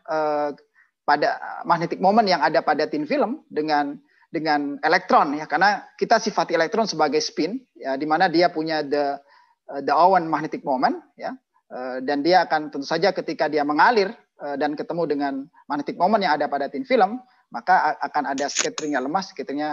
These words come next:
eh, besar gitu ya. Nah ini beberapa contoh desain, eh, J M R thin film, eh, bilay-, bilayer, kemudian spinval dan multilayer. Yang, yang kami buat saat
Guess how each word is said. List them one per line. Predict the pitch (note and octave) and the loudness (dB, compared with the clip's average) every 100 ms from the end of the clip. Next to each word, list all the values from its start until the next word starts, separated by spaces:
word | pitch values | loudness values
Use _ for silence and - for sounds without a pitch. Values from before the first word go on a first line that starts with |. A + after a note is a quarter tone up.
| D#3 | -10
eh, | _ - A#2 A2 | _ -16 -14 -12
besar | - B2 - | -6 -6 -8
gitu | _ - - | _ -18 -18
ya. | E3 _ - _ _ _ - | -18 _ -20 _ _ _ -2
Nah | - | 2
ini | C4 C4+ B3+ D#3+ | 4 4 2 2
beberapa | F3 F3 F3+ F3 | 2 6 4 4
contoh | F3+ F3 F#3 F3 | 2 0 2 0
desain, | D3+ E3+ E3+ D#3+ D#3 D#3 | 0 2 2 0 -6 -8
eh, | D3+ C#3+ | -6 -2
J | D#3 | 0
M | |
R | D3 - | 0 -2
thin | D3+ | -8
film, | C3+ D#3+ D4+ | -4 -2 -4
eh, | A3 - E3+ C#3 C3 B2+ B2 - - - C3+ B2 C3 | -8 -14 -8 -6 -6 -8 -12 -14 -14 -16 -16 -14 -6
bilay-, | C#3 C3 C3+ - | -4 -2 -4 -4
bilayer, | C3+ B2+ B2+ C#3 G3+ | -6 -4 -2 2 2
kemudian | G#3+ D3 C3 C3 | 2 -4 -6 -8
spinval | - C3 C3 F#3 | -10 -10 -2 0
dan | C#3 B2 | -2 -6
multilayer. | A#2+ A#2 A#2+ E3 D#4+ - _ _ - | -10 -10 -2 -2 -2 -6 _ _ -18
Yang, | - B2+ A#2 - - | -14 -14 -14 -16 -8
yang | C3 | -6
kami | C3 B2+ C#3 B2+ | -4 -4 -4 -2
buat | C#3+ | -4
saat | C#3+ | -4